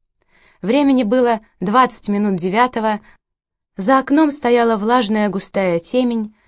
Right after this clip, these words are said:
как бывает зимой в оттепель. Не одеваясь, Серго выскочил на улицу, пробежался по круглому каменному двору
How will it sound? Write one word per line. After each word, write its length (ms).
как 200
бывает 400
зимой 360
в 100
оттепель. 520
Не 160
одеваясь, 560
Серго 320
выскочил 480
на 200
улицу, 520
пробежался 600
по 160
круглому 580
каменному 560
двору 480